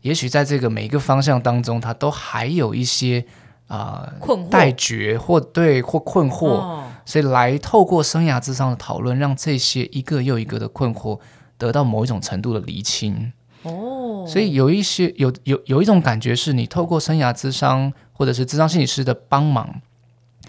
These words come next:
Speaker 1: 你把你原本就在想的一些东西能够想得更清楚，然后也能够让你的心是比较安定的去做某些决定。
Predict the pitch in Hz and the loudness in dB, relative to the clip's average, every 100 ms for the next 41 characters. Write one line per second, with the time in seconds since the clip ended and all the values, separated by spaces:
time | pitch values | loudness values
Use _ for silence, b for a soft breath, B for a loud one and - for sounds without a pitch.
0 | B B 135 - 117 107 107 117 117 143 | B B -2 0 0 0 0 0 2 2
1 | 196 139 113 147 147 135 - 120 123 123 | 4 2 0 -2 0 0 0 -4 -4 -4
2 | 131 120 120 120 - 120 120 147 143 120 | -4 -4 -4 -4 -4 -4 -2 -2 -2 -6
3 | 113 135 120 - 123 127 - - B B | -6 -4 -2 -2 -2 -2 -4 -10 B B
4 | B B _ - 135 120 113 101 117 151 | B B _ -2 0 0 -4 -4 -2 2
5 | 175 185 135 117 113 - - 160 175 - | 2 4 4 2 0 0 4 4 4 2
6 | 143 120 - - 135 151 175 139 120 - | -4 -4 -6 0 4 4 4 2 0 -4
7 | - 147 117 110 127 117 - - - | -2 0 0 -2 -6 -6 -8 -8 -8